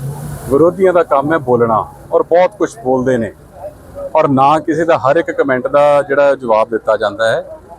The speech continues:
ਬਾਕੀ ਉਹ ਭਾਈਚਾਰੇ ਦੀ ਜਿਹੜੀ ਮੰਗ ਹੈ, ਉਹ ਭਾਈਚਾਰੇ ਦੀ ਮੰਗ ਹੈ। ਕਾਂਗਰਸ ਪਾਰਟੀ ਨੇ ਕੀ ਕਰਨਾ ਹੈ, ਇਹ ਕਾਂਗਰਸ ਪਾਰਟੀ ਨੇ ਆਪਣਾ ਸੋਚ ਵਿਚਾਰ ਕੇ ਫੈਸਲਾ ਕਰਨਾ ਹੈ।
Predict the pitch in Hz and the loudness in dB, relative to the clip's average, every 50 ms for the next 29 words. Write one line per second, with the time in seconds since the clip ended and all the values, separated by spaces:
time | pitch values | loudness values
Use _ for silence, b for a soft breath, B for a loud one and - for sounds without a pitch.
0 | - - - - 123 117 117 - - 156 156 156 - 156 139 123 110 - 127 120 | -20 -18 -6 0 0 0 0 0 0 0 0 2 2 2 2 2 2 0 -2 -2
1 | 131 131 131 147 143 143 135 123 107 101 104 120 135 147 131 113 104 - - - | -2 -2 -2 -2 -2 -2 -2 -2 -2 -2 -2 0 0 0 0 0 -2 -6 -8 -8
2 | - - - 151 131 117 113 - 110 107 104 113 110 - 90 90 - - 82 - | -6 -2 0 0 0 0 0 -2 -2 -2 -2 -4 -4 -4 -4 -4 -6 -8 -12 -12
3 | - - - - - - - - - - - 156 147 147 151 151 165 180 165 - | -14 -16 -16 -16 -16 -18 -18 -18 -20 -4 0 2 2 2 2 2 0 0 0 -2
4 | - - 143 127 131 131 - - 175 175 175 175 175 160 - - 175 185 180 - | -2 0 2 2 2 0 -2 -2 -2 0 2 0 0 0 -4 -6 -8 -6 -2 0
5 | 165 147 139 147 147 151 156 180 170 156 - 147 135 127 127 139 151 135 - - | -2 0 0 2 2 2 2 0 -2 -2 0 2 2 2 2 0 -2 -2 0 0
6 | 139 123 120 117 - 135 131 131 131 131 135 139 - 123 - - 135 135 127 - | 2 2 2 2 0 -4 -2 0 0 0 0 0 -2 -2 -2 0 0 0 0 -2
7 | - 123 117 117 - 120 120 - 120 110 107 - - 123 110 - 113 104 - 107 | -2 -4 -4 -4 -4 -6 -4 0 0 0 0 0 0 -2 0 0 0 0 0 0
8 | 110 101 101 107 101 92 92 98 113 165 | -2 -2 -2 -2 -4 -4 -2 -4 -4 -4